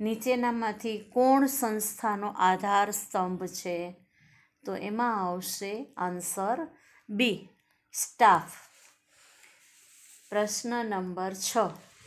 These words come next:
વ્યવસ્થાપન શબ્દ સૌ પ્રથમ કયા દેશમાં પ્રચલિત થયો હતો?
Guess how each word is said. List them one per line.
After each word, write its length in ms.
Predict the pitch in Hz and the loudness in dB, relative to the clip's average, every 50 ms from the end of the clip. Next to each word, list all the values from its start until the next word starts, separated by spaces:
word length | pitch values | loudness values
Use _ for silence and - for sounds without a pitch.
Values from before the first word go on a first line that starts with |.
| - - - - - - - - - - | -20 -20 -20 -20 -20 -20 -20 -20 -12 -4
વ્યવસ્થાપન 1120 | 202 214 208 208 220 254 277 269 269 - - - 254 240 233 233 - 185 175 220 220 220 | 0 2 2 4 4 2 2 2 0 -6 -6 0 2 2 2 4 4 2 2 2 0 -4
શબ્દ 540 | 214 - - 214 190 185 180 190 175 165 180 180 180 180 180 180 - - - _ _ _ _ - - - - | -4 -4 -2 0 0 0 -2 -4 -6 -2 -2 0 0 -2 -4 -6 -12 -20 -20 _ _ _ _ -10 -6 -4 0
સૌ 260 | 240 233 233 247 254 | 2 2 2 2 0
પ્રથમ 800 | 254 254 226 214 190 190 190 - 208 190 180 175 175 180 185 185 - - - - _ - - - _ _ - | -2 -2 0 0 0 0 -2 -6 -4 -4 -4 -4 -4 -6 -8 -10 -10 -14 -20 -20 _ -20 -20 -20 _ _ 2
કયા 300 | 247 233 233 240 240 233 | 6 8 10 10 8 8
દેશમાં 680 | 202 220 208 202 202 - - - 220 214 208 208 196 | 6 4 4 4 4 2 0 0 0 0 0 0 0
પ્રચલિત 800 | 196 190 185 185 185 - - 208 190 196 196 196 190 190 - - | 0 -2 -2 -2 -2 -4 -4 -2 -2 -2 -2 -2 -4 -6 -12 -4
થયો 360 | - 190 180 180 180 175 175 | -2 0 0 2 2 0 0
હતો? 680 | 180 180 170 170 170 - 180 175 175 175 175 180 185 | -2 -2 -4 -4 -4 -4 -2 -2 -2 -2 -4 -6 -8